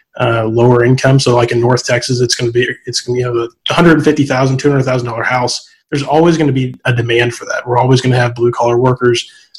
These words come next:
um, in North Texas, that, and those jobs aren't going away. Um, and so I think, you know, we, we'll see a good s-, spectrum of, of, uh, that across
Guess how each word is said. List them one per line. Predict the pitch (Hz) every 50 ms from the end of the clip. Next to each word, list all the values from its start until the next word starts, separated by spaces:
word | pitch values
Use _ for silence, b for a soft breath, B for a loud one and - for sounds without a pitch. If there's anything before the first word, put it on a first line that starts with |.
| - -
um, | 117 120 117 117
in | 120 117
North | 117 117 120 120 - -
Texas, | 123 120 120 - 131 123 117 -
that, | 117 117 - -
and | - 123 120
those | 127 127 123
jobs | 143 131 123 120 113
aren't | 113 110 113 110 -
going | 120 113 117
away. | 113 113 117 120 120 131 - _ _ _ _ _ _ _ _ - -
Um, | 117 117 113 113 110 117 113 -
and | 127 123
so | - 139 131
I | 127
think, | 131 165 147 127 - - -
you | 156
know, | 135 131
we, | 131 143 139
we'll | 151 156
see | 151 - 185
a | 170 151 135
good | 131 135 131 123
s-, | - - - - - - _ _ _ -
spectrum | - - - - - - 127 - - 127 123 120 120 120
of, | 113 113 117 113 117 - - _
of, | - 127 117 117 117 120 - - _ -
uh, | 135 120 117 117 117
that | 117 113 117 120 120 -
across | - - - 123 - - -